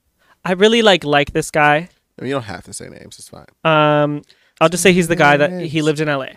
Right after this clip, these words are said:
Speaker 2: Say their names.
Speaker 1: He lived in L A.
Speaker 2: Say their names.
Speaker 1: His name is Matthew.
Speaker 2: Say their
Speaker 1: Um,
Speaker 2: names. It's like, no.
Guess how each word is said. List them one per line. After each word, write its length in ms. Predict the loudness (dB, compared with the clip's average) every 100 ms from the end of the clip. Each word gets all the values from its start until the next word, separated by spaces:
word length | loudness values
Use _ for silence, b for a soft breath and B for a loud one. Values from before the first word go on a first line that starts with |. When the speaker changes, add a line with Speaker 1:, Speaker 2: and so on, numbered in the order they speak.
| _
Speaker 2:
Say 480 | -20 -16 -14 -14 -14
their 340 | -14 -14 -14
names. 600 | -14 -14 -16 -16 -20 -20 _ -8
Speaker 1:
He 120 | -4
lived 160 | -2 -2
in 80 |
L 120 | -2 -2
A. 120 | -6
Speaker 2:
Say 520 | -10 -12 -12 -10 -10
their 280 | -10 -12 -12
names. 300 | -14 -14 -10
Speaker 1:
His 80 | -6
name 140 | -4
is 80 | -2
Matthew. 320 | -2 -2 -6 -8 B B
Speaker 2:
Say 140 | -16
their 160 | -6 2
Speaker 1:
Um, 460 | 6 6 6 4 0
Speaker 2:
names. 180 | -4
It's 160 | -8 -12
like, 140 | -12
no. 260 | -12 -12 -12